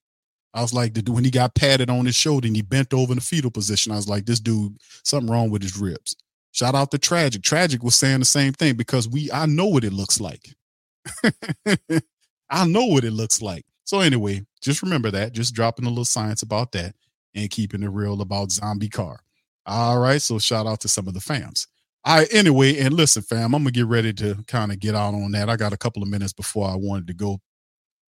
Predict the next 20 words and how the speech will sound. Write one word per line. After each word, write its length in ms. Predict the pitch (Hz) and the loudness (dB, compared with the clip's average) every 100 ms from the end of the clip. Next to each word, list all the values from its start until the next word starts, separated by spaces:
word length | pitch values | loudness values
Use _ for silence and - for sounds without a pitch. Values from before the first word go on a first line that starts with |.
| _ - | _ -6
And, 300 | 117 113 110 | -2 0 0
uh, 120 | 107 | -2
I 60 | 110 | -2
just 140 | 113 | -2
wanted 220 | 139 110 | -2 -2
to 60 | 95 | -2
give 160 | 110 90 | -6 -4
a 20 | |
shout 240 | - 101 | -2 -2
out 140 | 98 - | -4 -6
to 80 | |
the 100 | 95 | -8
guys 300 | 92 95 95 | -6 -4 -4
and 80 | 92 | -4
talk 200 | - 98 | -8 -8
about 200 | 90 90 | -8 -6
some 120 | - | -4
of 60 | 95 | -6
the 40 | |
stuff 220 | - 101 | -6 -6